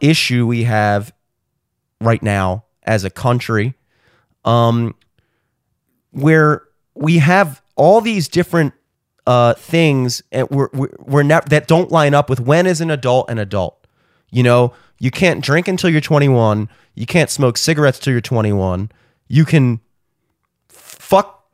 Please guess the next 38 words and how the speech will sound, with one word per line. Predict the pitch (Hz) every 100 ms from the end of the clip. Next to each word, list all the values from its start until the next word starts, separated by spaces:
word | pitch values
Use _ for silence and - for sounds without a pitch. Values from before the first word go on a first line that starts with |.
| _
on | 151 143
camera | 127 156 180 190 135
when | 135
you're | 123 127
eighteen. | 123 - 156 107 92 127 - _ _ _ _ _ _ _ _ _ _ _
You | 127 156
can | 160 139 131 - -
get | 139
a | 135
tattoo | 139 135 127 170
when | 160
you're | 147
eighteen. | 139 123 135 131 127
You | 117
can | 117 110
vote | 123 160
when | 147
you're | 135
eighteen. | 127 120 127 120 117 113 - _
You | 123
can't | - 165 -
rent | 147 131
a |
car | - 156 151
until | 147
you're | 131
twenty-five. | - 120 107 123 123 117 113 107 - _ _
It's | - 139 170
like, | 165 - _ _ _ _ _ _ _ _ _ _ _
I | 165
really | 156 170 294 254
do | 165 175
think | 147 175 165 139 110
we | 131
kinda | - 165 156
need | 151 143
to | 127
have | 120 117 113 113 104